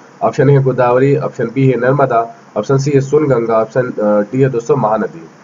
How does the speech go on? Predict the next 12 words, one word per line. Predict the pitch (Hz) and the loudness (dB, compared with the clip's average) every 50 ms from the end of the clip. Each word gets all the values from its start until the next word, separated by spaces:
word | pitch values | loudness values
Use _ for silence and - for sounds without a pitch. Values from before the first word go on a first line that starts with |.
| - - - - - - 107 | -20 -20 -20 -20 -14 -10 -6
जो | 110 | -2
बंजर | 117 117 120 147 156 | 0 2 2 4 4
नदी | 156 143 143 143 | 2 2 0 -4
किसकी | - 135 127 - 147 | -6 -8 -8 -6 -4
सहायक | 135 143 131 135 | -2 0 0 0
नदी | 135 135 120 120 127 131 | 0 0 -2 0 0 2
है, | 143 135 | 2 2
इसका | 135 139 135 120 | 0 0 -2 -2
आंसर | 117 117 131 123 | -2 -2 -2 -2
आपको | 117 - 123 | -4 -4 -4
बताना | 120 117 - 110 113 127 131 | -4 -2 -2 -2 0 0 0
है। | 120 113 113 135 | -2 -4 -6 -10